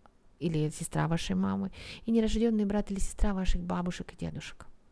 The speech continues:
И самое интересное, что если вы с этим не разберётесь в этой жизни, так можно, представляете? Можно не разбираться, можно просто-напросто,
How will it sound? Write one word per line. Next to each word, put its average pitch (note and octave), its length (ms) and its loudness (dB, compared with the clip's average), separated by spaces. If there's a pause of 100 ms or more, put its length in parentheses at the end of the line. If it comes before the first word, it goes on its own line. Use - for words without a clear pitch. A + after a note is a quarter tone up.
(1700)
И - 60 12
самое B3 260 8
интересное, A3+ 520 6
что - 220 2
если G#3+ 400 2
вы G3 560 0
с - 140 -2
этим G#3 260 0
не G3+ 120 4
разберётесь F#3 540 -2
в - 40 -6
этой F3 180 0
жизни, E3 300 -2
так - 240 0
можно, C4+ 320 4 (340)
представляете? C#4+ 600 -2 (360)
Можно F#4+ 200 2
не E4 120 2
разбираться, C#4+ 600 0 (320)
можно B3+ 280 6
просто-напросто, B3+ 1400 0